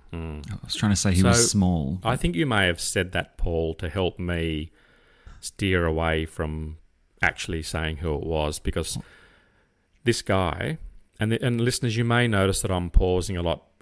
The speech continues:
Speaker 1: Every time I mention this person, I cannot possibly slip and mention his name for lots of reasons. Because Paul, as you know, and I know, later on in other stories,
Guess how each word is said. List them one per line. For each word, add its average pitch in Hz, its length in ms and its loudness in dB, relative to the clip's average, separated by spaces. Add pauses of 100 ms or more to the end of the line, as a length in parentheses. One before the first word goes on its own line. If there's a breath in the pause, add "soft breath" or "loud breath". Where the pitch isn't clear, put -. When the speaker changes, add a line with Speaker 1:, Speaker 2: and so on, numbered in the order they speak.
Speaker 1:
Every 107 180 -2
time 92 240 -2
I 85 60 0
mention 85 300 -4
this 82 240 -8
person, 95 680 -4
I 87 180 -2 (180)
cannot 101 500 -2 (340)
possibly 85 680 -4 (640)
slip - 480 -4 (880)
and 85 120 -8
mention 82 280 -6
his 80 180 -10
name 78 280 -12 (680)
for - 80 -4
lots - 220 -4
of - 60 -8
reasons. - 400 -10 (280)
Because - 220 -2
Paul, 90 320 2
as 87 140 -6
you 98 160 2
know, 80 280 -4
and 80 80 -4
I 78 200 -2
know, 69 300 -6 (460 soft breath)
later 85 280 0
on 78 220 -2 (100)
in 90 120 -4
other 80 220 -2
stories, 73 600 -6